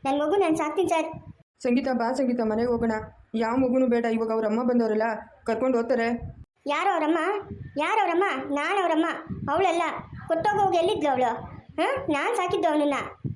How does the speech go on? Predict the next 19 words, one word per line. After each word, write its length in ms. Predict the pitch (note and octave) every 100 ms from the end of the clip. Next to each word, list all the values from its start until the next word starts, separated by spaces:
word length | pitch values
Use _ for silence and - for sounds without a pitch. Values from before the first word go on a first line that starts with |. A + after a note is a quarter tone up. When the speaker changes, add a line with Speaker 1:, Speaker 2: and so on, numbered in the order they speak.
| - C4+
Speaker 1:
ಅವಳೆಲ್ಲ 300 | F4 F4+ F#4+
ಸಾಕಿದ್ದು. 460 | F4+ D#4+ - C#4 - - - - - - - -
ನೋಡಮ್ಮ 240 | D4+ F4 F4
ಸಂಗೀತ, 280 | E4 D#4+ E4 F4+ G4+ - - - - - -
ಇವಾಗ 140 | D4
ನೀನ್ 240 | D4+ D#4 D#4
ಕೂಗಾಡಿ 420 | F4 E4 D#4 E4+
ಮಾಡಿ 240 | D#4 D#4
ಏನು 300 | E4 D4+ F4
ಪ್ರಯೋಜನ 320 | E4+ C#4+ C#4+ C#4+
ಇಲ್ಲ, 160 | B3 G#3+ - - - - - - -
ಆಯ್ತಾ? 500 | C#4 D4+ D4+ B3 - - - - C#4+
ಇವಾಗ 200 | E4 E4 F#4+
ನೀನು 260 | F4 E4+ -
ಪ್ರೆಗ್ನೆಂಟು, 460 | C#4 C#4 D#4+ C#4+ - - - - -
ನಿನಗೆ 220 | D4 F4+ F4
ಮತ್ತೆ 220 | D#4 E4
ಮಗು 200 | D4+ D4+
ಆಗುತ್ತೆ. 560 | C#4 C4 A3 A#3 -